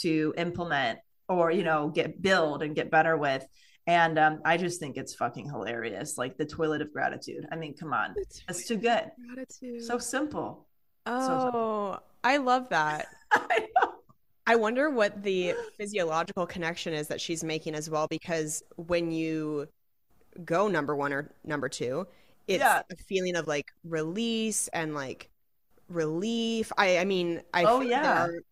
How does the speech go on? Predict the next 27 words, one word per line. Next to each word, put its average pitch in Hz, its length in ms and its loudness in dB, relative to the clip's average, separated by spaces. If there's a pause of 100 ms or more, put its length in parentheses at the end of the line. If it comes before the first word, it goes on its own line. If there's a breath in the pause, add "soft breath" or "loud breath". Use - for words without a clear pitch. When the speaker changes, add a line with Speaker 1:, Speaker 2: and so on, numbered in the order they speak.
Speaker 2:
some 185 180 0
endorphins 180 580 6
that 165 120 4
are 160 160 4
being 165 300 -2
released 160 600 -4
during 170 540 0 (120)
that 151 200 2
process. 302 640 -4 (320)
And 180 60 2
Speaker 1:
Yeah. 160 160 6
Speaker 2:
that's 139 120 -4
such - 120 -8
a 160 60 -4
positive 165 540 -4
connection 151 420 -8
to 156 80 -12
your 139 120 -4
mind 147 320 0
where 143 80 2
you're 147 120 2
like, 147 200 0
"Oh, 185 60 -6
I'm 180 160 -6
also 180 240 -8
so 180 280 -6
grateful 151 720 -10